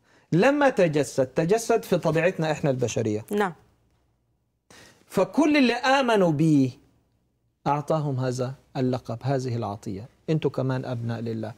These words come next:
Speaker 1: تشاركوني في هذا اللقب وعطايا ونعمته، وأتبناكم". فتبنانا روح التبني.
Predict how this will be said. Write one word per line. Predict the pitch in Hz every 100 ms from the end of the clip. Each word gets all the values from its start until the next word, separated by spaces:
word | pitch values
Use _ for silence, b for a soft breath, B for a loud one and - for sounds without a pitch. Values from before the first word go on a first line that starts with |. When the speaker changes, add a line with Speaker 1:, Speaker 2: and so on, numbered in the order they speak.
| b b -
Speaker 1:
تشاركوني | 143 - 160 156 151 - 202 185 147
في | 131 131 131
هذا | 156 147 135
اللقب | 127 139 - 123 123
وعطايا | 123 139 135 113 - _ 135 151 156 156 151 147
ونعمته، | 131 143 180 190 208 208 247 262 _ b b b b b
وأتبناكم". | 151 170 180 180 - 175 180 170 151 151 147 131 107 101 - _ -
فتبنانا | - 175 156 151 127 117 123 143
روح | 147 139 -
التبني. | 165 196 214 202 156